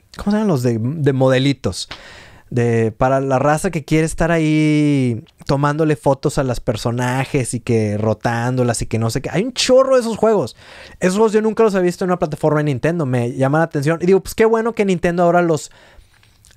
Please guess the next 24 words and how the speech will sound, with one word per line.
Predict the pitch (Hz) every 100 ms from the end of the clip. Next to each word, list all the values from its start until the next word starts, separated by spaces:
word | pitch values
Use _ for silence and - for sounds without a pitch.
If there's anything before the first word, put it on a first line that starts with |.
| _
No, | 160 214 269
ellos | 190 240 240
no |
los | 247 202 -
hacen, | 147 147 220 254 - _
pero | 156 147
no | 147
los | 156 165
censuran. | 160 127 135 87 - -
Ahí | 113
están. | 139 - 104
Si | -
los | 120
quieres | - 180
jugar | - 175 170
tú | - 180
y |
tienes | 165 160 156
dieciocho | 147 156 -
años | 151 147
y | 127
lo | 117
que |
sea, | 165 170